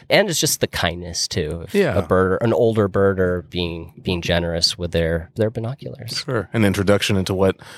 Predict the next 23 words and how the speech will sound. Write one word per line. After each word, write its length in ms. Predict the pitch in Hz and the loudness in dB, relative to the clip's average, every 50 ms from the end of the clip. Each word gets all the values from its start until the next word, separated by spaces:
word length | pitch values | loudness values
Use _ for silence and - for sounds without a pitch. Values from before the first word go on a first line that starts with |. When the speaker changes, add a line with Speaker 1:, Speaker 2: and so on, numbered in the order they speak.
| - - - _ | -20 -20 -8 _
Speaker 2:
is, 240 | - 101 90 82 - | -2 -2 0 0 0
uh, 240 | 87 85 82 78 78 - | 0 0 0 -2 -4 -4
common 340 | - - 131 156 139 101 82 | -2 0 0 0 0 -2 -4
in 80 | 82 | -4
the 80 | 78 76 | -4 -2
birding 240 | - 85 82 82 80 | -2 -2 -2 -2 -2
community. 320 | - - 87 80 76 95 | -4 -6 -4 -2 0 2
Speaker 1:
Absolutely. 580 | 110 110 - - 117 110 110 110 - 101 95 90 | 2 2 2 4 4 4 4 4 2 2 2 2
Speaker 2:
Having 260 | 98 95 92 90 85 | 2 0 0 -2 -2
people 260 | - 101 - - 90 | -2 -2 -2 -2 0
like 220 | 87 85 82 82 | 0 0 0 0
that. 220 | - 87 82 85 82 | 0 0 0 2 2
I've 160 | 82 85 87 | 2 2 2
had 200 | - 104 98 90 | 2 0 0 0
more 180 | 101 104 110 107 | 0 0 2 4
than 100 | 104 98 | 4 4
one 120 | 98 98 | 4 2
encounter 380 | 92 90 - - 104 95 87 82 | 0 0 -2 -2 -2 -2 -2 -2
like 180 | 80 78 73 - | -4 -4 -4 -2
that. 160 | - 80 76 | -2 0 0
And 140 | 78 85 92 | 0 0 0
it 100 | 98 98 | 0 0
is, 240 | 98 95 90 - | 0 0 0 -2